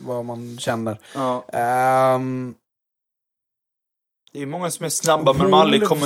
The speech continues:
Speaker 2: kommit upp i den här max... Alltså, det är s-,
Speaker 1: Mm,
Speaker 2: de måste ju
Speaker 1: mm.
Speaker 2: löpa en längre sträcka för att verkligen komma upp i den här maxfarten med, ja.
Speaker 1: Vad sa vi? Wolves? Är det någon med där?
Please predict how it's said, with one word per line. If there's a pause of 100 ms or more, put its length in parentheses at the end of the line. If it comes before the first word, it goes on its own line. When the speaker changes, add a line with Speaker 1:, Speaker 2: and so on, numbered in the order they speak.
Speaker 2:
kommit
upp
i
den
här
max... (580)
Alltså, (640)
det
är
s-,
Speaker 1:
Mm,
Speaker 2:
de
måste
ju
Speaker 1:
mm.
Speaker 2:
löpa
en
längre
sträcka
för
att
verkligen
komma
upp
i
den
här
maxfarten
med,
ja. (280)
Speaker 1:
Vad
sa
vi?
Wolves?
Är
det
någon
med
där?